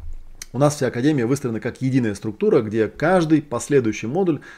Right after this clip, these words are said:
он является продолжением, дополнением,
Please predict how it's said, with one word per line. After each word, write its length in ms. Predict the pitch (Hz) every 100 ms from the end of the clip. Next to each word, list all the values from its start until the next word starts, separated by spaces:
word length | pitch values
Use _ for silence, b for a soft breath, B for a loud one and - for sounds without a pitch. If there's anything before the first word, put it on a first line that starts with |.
| B
он 120 | -
является 480 | 151 110 123 135 131
продолжением, 800 | - 135 131 123 131 185 190 180 - B B B B _
дополнением, 880 | 110 143 151 143 127 143 175 165 151